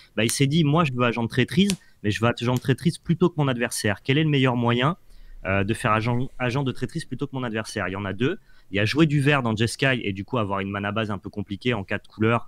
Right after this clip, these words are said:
euh, et en jouant des, des accélérateurs de mana avec spirale de croissance. Ou alors il y a jouer Lucas. Et ben Lucas, ça vous permet juste de faire agent de traîtrise tour cinq. Et c'est pour ça que cette decklist est née et pour ça qu'elle a été créée et pour ça qu'elle est, qu'elle est la plus forte.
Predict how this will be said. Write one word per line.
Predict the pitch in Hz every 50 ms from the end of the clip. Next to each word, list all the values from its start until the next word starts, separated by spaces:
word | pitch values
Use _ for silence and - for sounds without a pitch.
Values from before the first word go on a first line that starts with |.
| - -
euh, | 90 82 78 82 - -
et | 101
en | 95 90 98
jouant | - 104 104
des, | 95 95 95 90 87 82 - - - - - - - _ -
des | 95 95 101
accélérateurs | 95 - - 101 95 92 92 - 101
de | 90 101
mana | 101 101 104 110
avec | 110 98 90 -
spirale | - - 98 90 90
de | 90
croissance. | 87 - 92 87 - - 139 175 - - - _ _ _ _ _ -
Ou | 101
alors | 104 110 143 180
il | 185
y |
a | 139
jouer | 110 104 135 160
Lucas. | 156 135 - - 110 107 - - - - _ _ - - - - -
Et | - 95
ben | 101 107
Lucas, | 110 117 110 - 151 170
ça | - -
vous | 139 127
permet | 113 - 117 113 110 110
juste | 110 107 131 185 185
de | 175 175
faire | - - 123
agent | 117 113 110 120
de | 113
traîtrise | - - 110 - 139 -
tour | - - -
cinq. | - - 113 113 110 -
Et | - 110
c'est | - - 101
pour | - 139 -
ça | - 202
que | 185 -
cette | - 131 117
decklist | 117 120 - - 143 - -
est | 117 110
née | 120 139
et | 139 113
pour | - 107 -
ça | - 147
qu'elle | - 127 110
a | 104
été | 95 - 98
créée | - - 120 139 165 - - - - - -
et | 101 95
pour | 120 120
ça | - - 165
qu'elle | - 147 120
est, | 107 98 _ - -
qu'elle | - 113 104
est | 104
la | 104 101
plus | - - 104
forte. | - - 185 180 -